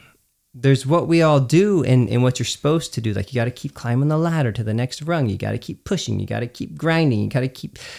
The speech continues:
doing what everybody else is doing or what they all expect us to do or hold the line.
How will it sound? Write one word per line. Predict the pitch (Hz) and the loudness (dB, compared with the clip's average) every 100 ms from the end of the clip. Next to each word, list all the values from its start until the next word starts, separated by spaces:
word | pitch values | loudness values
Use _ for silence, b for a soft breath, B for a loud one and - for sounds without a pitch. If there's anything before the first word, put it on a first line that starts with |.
| B | B
doing | - 147 151 | 2 4 6
what | 135 | 6
everybody | 143 160 175 | 6 6 6
else | 185 208 202 | 8 6 4
is | 135 | 0
doing | 117 123 120 | 2 4 4
or | 120 | 2
what | 120 | 2
they | 123 | 2
all | 131 156 | 2 2
expect | - - 185 180 | -2 -2 -2 0
us | 143 - | -2 -2
to | 127 | -4
do | 117 113 110 | 0 -2 0
or | 110 | -2
hold | 104 143 151 | 0 2 2
the | 165 | 0
line. | 175 185 156 117 117 | 0 2 2 2 0